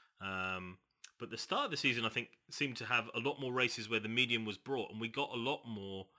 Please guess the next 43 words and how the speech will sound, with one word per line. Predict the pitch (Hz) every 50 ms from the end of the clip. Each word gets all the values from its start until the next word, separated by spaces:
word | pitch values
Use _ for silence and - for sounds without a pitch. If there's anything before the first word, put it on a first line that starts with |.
| - - - - _ _ - 104
um, | 101 98 98 98 95 98 98 - _ -
ultra | 120 117 - - 110
soft, | - - 110 101 - - - - - - - _ _ _ _ _ _ _ -
super | - - 123 95 107
soft, | - - 107 92 - -
soft | - - 139 123 - -
races | 110 104 95 - - 92 87
near | 110 104
the | 101 113 123
end | 135 139 123
of | 107
the | 101
calendar. | - - 92 92 90 85 82 82 87
And | 101 110
I, |
w-, | 110 123 - -
I | 127
just | 120 139 135 - -
wonder | 131 139 143 143 131 127 120
if, | 113 110 - - - - - - - - - - - _ _ _ -
um, | 110 104 101 101 101 104 - _ -
it, | 110 - -
it | 117 110 -
came | - 131 123 117
down | 113 120 123
to | 110 -
the | 107 101
fact | - 113 - 101
that, | 104 95 - - _ _ _ - 110
um, | 107 104 98 101 107
in | 107 107
the | 107 117
other | 131 135 120
races, | 113 110 107 104 - - 101 95 90 - - _ - - - _ -
the | - 107
super | - - 139 123 - -
soft | - - 117 - - 113
was | 110 95 - 113
used | 110 104 98 - -
as | 98 -
a | 101 92 - _ -
quick | - - 147 - - -
tyre | - - 87 76 71 73 73 -